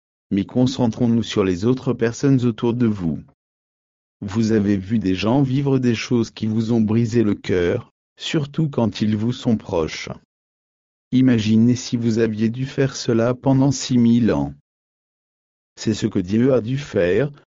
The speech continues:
Christ. Et puis, il a dû voir son Fils descendre sur terre et être traité de la même manière que lui par les personnes qu'il avait créées,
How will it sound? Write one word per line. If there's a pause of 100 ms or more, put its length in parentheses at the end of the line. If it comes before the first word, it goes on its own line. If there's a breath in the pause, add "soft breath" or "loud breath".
(220)
Christ. (1400)
Et
puis, (380)
il
a
dû
voir
son
Fils
descendre
sur
terre
et
être
traité
de
la
même
manière
que
lui
par
les
personnes
qu'il
avait
créées,